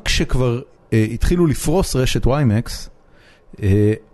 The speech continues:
שתי הבעיות הכי גדולות הייתה שהרשת לא ידעה להתמודד עם, אה, שינויי גובה. אם עלית במעלית, הרשת הייתה מתנתקת, והיא לא ידעה להתמודד עם, אה, מהירויות נסיעה של יותר משבעים קמ"ש. זאת אומרת, אם נסעת ברכב עם יותר משבעים קמ"ש וניסית לעשות שיחה בטכנולוגיית ווי-,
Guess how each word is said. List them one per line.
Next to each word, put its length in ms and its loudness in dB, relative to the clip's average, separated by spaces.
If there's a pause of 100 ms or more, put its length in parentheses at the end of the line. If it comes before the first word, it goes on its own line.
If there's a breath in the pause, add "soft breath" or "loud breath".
שתי 200 0
הבעיות 360 0
הכי 160 0
גדולות 360 0
הייתה 260 0
שהרשת 880 0
לא 60 0
ידעה 180 0
להתמודד 600 0
עם, 200 2
אה, 220 2
שינויי 400 0
גובה. 340 -2 (380 soft breath)
אם 80 2
עלית 220 0
במעלית, 520 0
הרשת 280 0
הייתה 180 -2
מתנתקת, 720 -2 (580 loud breath)
והיא 720 0
לא 80 2
ידעה 160 0
להתמודד 600 0
עם, 160 2
אה, 80 2
מהירויות 640 2
נסיעה 420 0
של 180 2
יותר 200 0
משבעים 360 0
קמ"ש. 400 -2 (240 soft breath)
זאת 80 -12
אומרת, 160 0
אם 100 2
נסעת 280 0
ברכב 340 -2
עם 100 0
יותר 180 -2
משבעים 340 0
קמ"ש 300 -4
וניסית 340 -2
לעשות 380 -2
שיחה 240 -2
בטכנולוגיית 680 -2
ווי-, 140 0